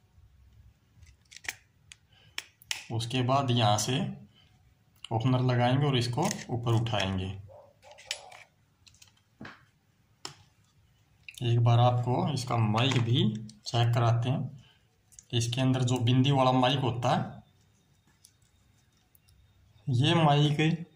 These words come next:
बिल्कुल भी नहीं है इसके अंदर। कई जगह check करवाया, लेकिन इसका कोई solution नहीं निकला। जो center वाला point होता है, वो center वाला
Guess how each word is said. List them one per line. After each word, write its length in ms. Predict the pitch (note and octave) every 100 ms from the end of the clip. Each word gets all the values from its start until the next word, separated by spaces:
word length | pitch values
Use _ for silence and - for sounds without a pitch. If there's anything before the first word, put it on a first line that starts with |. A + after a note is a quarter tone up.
| _ _ _ -
बिल्कुल 640 | A#2+ E3 E3+ - G3+ G#3
भी 200 | D#3 C#3+ E3 G#3 - - - _ _ -
नहीं 320 | C3+ C3 B2
है 120 | B2 C#3+
इसके 220 | - E3
अंदर। 300 | E3 E3+ F3+ - - - _ _ _ - _ _ _ _ _ _ _ - _ _
कई 180 | C#3+ D3
जगह 280 | D3 D3+ C3+
check 280 | A#2+ C3 A#2+
करवाया, 420 | C3+ C3 C3+ D#3 F#3 - - - _ _ _ - -
लेकिन 300 | B2 C3 C#3
इसका 300 | C3+ A#2 D3+ G3+ -
कोई 180 | - C3+
solution 540 | C3 B2 B2 - E3 A#3+ - -
नहीं 240 | B2+ A#2
निकला। 360 | A#2 A#2 C#3+ D#3+
जो 260 | B2 C#3 D3 D3+ D3+ - - - - -
center 400 | - C3+ C#3 E3+
वाला 240 | E3 C#3+ C3+
point 380 | C3 C#3 D3+ C#3+
होता 300 | A2+ B2 C3
है, 180 | D3 D#3+ - - - _ _ _ _ _ _ -
वो 120 | C3
center 380 | B2+ C#3 C#3+ D#3+
वाला 200 | D3